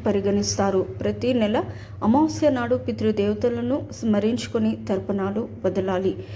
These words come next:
ఈ మహాలయ పక్షంలో తమ పితృదేవతలకు తర్పణాలు వదిలితే వారిని తృప్తిపరిచి ఆశీస్సులు పొందిన వారవుతారు. ఈ పక్షంలో పితృదేవతలకు పెట్టే శ్రాద్ధ కర్మలకు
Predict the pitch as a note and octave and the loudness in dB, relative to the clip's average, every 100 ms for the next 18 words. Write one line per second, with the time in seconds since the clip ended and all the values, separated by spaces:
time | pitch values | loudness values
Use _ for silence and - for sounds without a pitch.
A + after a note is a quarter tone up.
0 | - - A3 G#3+ A3 B3 C4 B3+ A#3+ A#3+ | -10 2 6 6 4 6 6 6 2 -4
1 | C4+ B3 C#4+ - A3 G#3 G3+ A3 B3 B3 | -2 0 0 -2 -2 -2 -2 -4 0 2
2 | G3+ G#3 A#3 C4+ B3+ B3 C#4 - G#3+ G#3+ | 4 4 4 2 2 2 -2 0 0 2
3 | G#3+ G#3+ G#3+ A3+ - G#3+ G3 G#3 G#3+ G#3 | 2 2 2 0 0 -2 0 2 2 2
4 | F#4+ - - - - G#3 G#3+ A3+ C4 B3 | 0 -2 -14 -16 -12 2 4 4 4 2
5 | B3 - A#3 G#3+ C#4 B3 A3 A3 - C4+ | 0 -4 -6 -4 -2 0 0 -2 -4 -6
6 | - G#3+ G#3+ A#3+ - A#3 - - - - | -4 -2 0 0 2 2 2 -2 -10 -14
7 | - - A3+ A3+ C4 B3+ A3 G#3 G3+ G3 | -10 0 2 4 2 2 0 2 2 0
8 | G#3+ F#3 F3+ - G#3+ G3+ G3+ F#3+ G#3+ G3 | 0 0 -2 -4 -2 -2 -2 -2 -2 0
9 | G3+ G#3+ G#3+ A3+ G3+ G#3 G#3+ C4+ C4 C4 | 0 -2 -2 0 4 2 2 2 2 2
10 | E4 - - - - A3 - A3 - A#3 | -4 -6 -14 -2 2 2 2 2 2 0
11 | G3+ G#3 A3+ A3+ G#3 A#3+ B3+ B3 C4 | 0 2 0 0 0 0 2 0 0